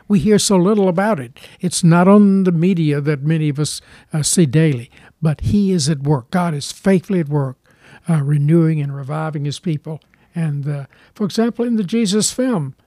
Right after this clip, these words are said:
I understand that one person per second every day, every hour of the day, comes to Christ through ch-, the eighteen hundred missionary partners of this film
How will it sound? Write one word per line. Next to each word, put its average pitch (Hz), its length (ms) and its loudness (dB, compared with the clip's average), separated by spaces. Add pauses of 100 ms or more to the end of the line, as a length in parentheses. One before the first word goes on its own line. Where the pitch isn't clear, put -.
(140)
I 208 160 -4
understand 208 480 -2
that 180 200 -4
one 202 340 -4
person 214 440 -4
per 196 160 -8
second 196 580 -6 (640)
every 202 300 0
day, 165 480 -4
every 233 320 -6
hour 226 280 0
of 170 40 -2
the 160 80 -4
day, 147 320 -6 (220)
comes 196 300 -6
to 165 100 -8
Christ 175 480 -8 (180)
through 202 280 -2
ch-, - 180 -16 (360)
the 160 380 0
eighteen 220 380 2
hundred 156 400 6
missionary 165 400 0
partners 196 720 -8 (420)
of 156 280 -4
this 160 360 2
film 190 600 2